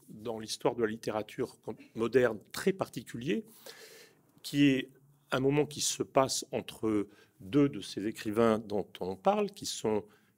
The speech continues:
qui par ailleurs étaient très liés amicalement et qui ont fait de l'amitié même une thématique de leur travail,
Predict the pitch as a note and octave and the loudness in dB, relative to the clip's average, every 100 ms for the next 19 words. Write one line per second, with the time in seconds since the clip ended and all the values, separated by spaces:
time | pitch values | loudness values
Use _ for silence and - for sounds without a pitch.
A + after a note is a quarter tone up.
0 | _ - - G2+ - G2 G2+ A#2 A2 G#2 | _ -18 -14 -8 -2 2 4 6 4 2
1 | - - - - F#2 - A#2 A2+ A2 B2 | -6 -18 -10 -8 -6 0 0 0 -6 0
2 | B2 A#2 A2 - _ _ _ - A2 A#2 | 4 4 2 -10 _ _ _ -6 -4 4
3 | A2 A2+ B2 C#3 A#2 - B2+ B2+ - F#3 | 4 4 2 0 -4 0 2 2 4 6
4 | D3 A#2 A2+ A#2+ - C3 A#2 B2 A2 F#2+ | 8 8 6 2 -2 0 6 6 4 -4
5 | F2+ _ _ _ _ _ _ _ - G2+ | -12 _ _ _ _ _ _ _ -8 -6
6 | F#2+ _ _ - A#2+ A#2 - C#3+ - - | -8 _ _ 2 4 2 0 -8 -10 -20
7 | _ _ _ - G2+ G2+ - A2+ E3 G#3+ | _ _ _ -6 -4 -4 -4 0 0 0